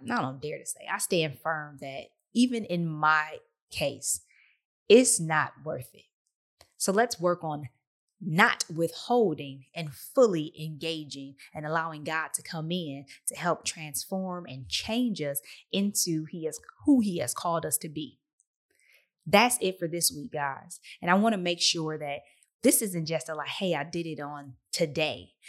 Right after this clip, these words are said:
but this is something that we should revisit with some frequency to make sure that we are open hands, open heart, and fully, um, submitted and surrendered to what it is that God is doing in and through us, so that our journey towards the destination of more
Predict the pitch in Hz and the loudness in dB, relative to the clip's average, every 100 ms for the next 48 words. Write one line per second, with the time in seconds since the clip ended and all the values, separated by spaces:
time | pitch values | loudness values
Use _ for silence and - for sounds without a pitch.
0 | - 175 330 359 214 202 190 165 151 147 | -12 0 2 4 2 0 -2 -2 -2 -2
1 | 185 - 160 160 147 160 151 151 - 175 | 0 -2 -4 -6 -6 -4 -6 -6 -4 -4
2 | 156 - - 202 190 151 139 139 135 - | -4 -8 0 0 0 -6 -8 -8 -10 -10
3 | - 170 180 220 - - 143 143 - - | -6 -2 -2 -2 -4 -6 -6 -8 -12 -14
4 | - - 160 175 175 147 139 - - _ | -14 -6 -2 0 2 0 -2 -8 -20 _
5 | 202 226 233 208 160 156 156 139 143 - | 8 8 6 -4 -6 -8 -8 -10 -10 0
6 | 190 214 185 165 - 156 - - 143 139 | 0 2 -4 -6 -2 -2 -2 -12 -14 -14
7 | - - - 247 240 240 240 - - - | -14 -20 2 4 4 0 -8 -14 -20 -20
8 | - 160 143 - 160 160 185 196 160 151 | -18 -8 -2 0 0 0 2 2 0 -4
9 | 139 160 151 175 180 139 123 - 156 165 | -6 -6 -2 -2 -2 -4 -8 -6 0 0
10 | 175 160 156 151 143 156 151 151 147 151 | 0 -4 -8 -10 -10 -6 -4 -4 -8 -12
11 | 147 143 165 165 160 - 151 147 - 151 | -10 -12 -10 -10 -10 -12 -12 -14 -16 -12
12 | 139 98 98 - - - - 170 160 156 | -12 -12 -8 -10 -10 -16 -6 -4 -2 -4
13 | 151 170 165 175 170 - 175 160 151 160 | 0 0 0 -4 -6 -6 -6 -6 -6 -8
14 | - 156 156 - 160 165 202 233 | -8 -10 -8 -8 -6 -2 0 0